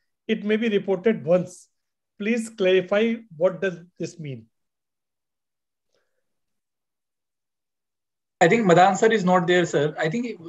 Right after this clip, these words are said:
Speaker 2: what it means is that since both are related party transactions as both lack, so it need not to be reported twice. If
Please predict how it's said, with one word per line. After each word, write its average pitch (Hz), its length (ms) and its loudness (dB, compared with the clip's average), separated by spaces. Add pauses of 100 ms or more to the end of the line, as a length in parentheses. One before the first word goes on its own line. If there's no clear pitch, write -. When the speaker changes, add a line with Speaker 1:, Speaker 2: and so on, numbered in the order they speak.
Speaker 2:
what 170 240 4
it 208 300 8
means 190 300 4
is 151 40 0
that 185 220 0 (420)
since 208 300 -2
both 180 260 2
are 220 80 4
related 202 380 0
party 180 260 -2
transactions 180 560 -4
as 185 140 2
both 156 320 0
lack, 147 360 -4 (300)
so - 140 -2
it 190 120 2
need 185 280 -2
not 202 240 -2
to 208 80 -6
be 208 100 -2
reported 175 520 0
twice. 165 540 -4
If - 220 -14